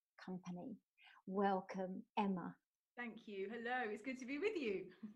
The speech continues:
Speaker 1: It's so exciting. Um, I just was saying to Emma before we actually came on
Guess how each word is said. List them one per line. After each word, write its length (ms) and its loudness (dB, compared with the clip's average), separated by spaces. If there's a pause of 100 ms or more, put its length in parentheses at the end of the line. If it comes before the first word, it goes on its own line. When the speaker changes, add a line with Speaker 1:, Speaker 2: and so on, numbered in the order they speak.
(120)
Speaker 1:
It's 220 12
so 100 12
exciting. 640 10 (340)
Um, 180 12 (140)
I 300 12
just 480 8
was 320 6
saying 400 12
to 180 10
Emma 300 10
before 340 8
we 140 10
actually 480 6 (100)
came 280 4
on 200 4